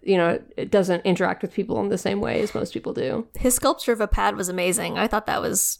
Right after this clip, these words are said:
Speaker 2: that was great.
Speaker 1: It was, yeah, obviously it's technically perfection.
Speaker 2: Yes, yes.
Speaker 1: So. But that's another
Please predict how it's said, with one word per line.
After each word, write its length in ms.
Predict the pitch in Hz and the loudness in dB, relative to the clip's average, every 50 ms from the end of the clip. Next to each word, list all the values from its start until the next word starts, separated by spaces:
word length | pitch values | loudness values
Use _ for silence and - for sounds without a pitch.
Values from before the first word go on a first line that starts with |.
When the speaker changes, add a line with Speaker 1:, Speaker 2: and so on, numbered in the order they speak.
| - - | -8 -6
Speaker 2:
that 140 | - - 107 | -4 -2 -2
was 100 | - - | -2 -2
great. 300 | - - 87 - 78 - - - - _ _ _ _ _ _ _ _ _ - - | -2 -2 0 0 -2 -4 -8 -14 -20 _ _ _ _ _ _ _ _ _ -16 -4
Speaker 1:
It 60 | - 254 | 0 0
was, 160 | 233 233 - - | 0 0 0 0
yeah, 320 | - 247 254 196 202 190 - | 0 2 2 2 0 -2 0
obviously 460 | 185 196 208 247 226 233 - 202 175 | 2 2 4 4 2 2 2 0 0
it's 240 | 165 170 - - - | 0 -2 -6 -10 -16
technically 540 | - - - 233 - - 254 - 165 131 - | -10 -4 -4 -2 -2 -2 -2 -4 -4 -8 -8
perfection. 560 | - - - 175 - - 196 226 - - - 254 | -6 -4 -4 -4 -2 -2 -4 -4 -6 -4 0 0
Speaker 2:
Yes, 440 | 240 - 240 - - - - - - | 0 0 0 -2 -4 -4 -6 -6 -8
yes. 420 | 349 233 220 - - - - - - _ _ _ _ _ _ _ _ _ _ _ _ _ _ _ | -10 -8 -6 -6 -6 -6 -8 -10 -16 _ _ _ _ _ _ _ _ _ _ _ _ _ _ _
Speaker 1:
So. 240 | - - - - 226 - _ _ _ _ _ _ _ _ _ _ _ - - | -18 -16 -14 -16 -16 -18 _ _ _ _ _ _ _ _ _ _ _ 0 2
But 120 | 240 233 | 2 4
that's 240 | 233 277 294 277 - | 4 4 2 4 4
another 580 | 269 220 202 196 202 208 214 220 214 196 185 | 4 4 4 4 4 4 4 6 4 4 4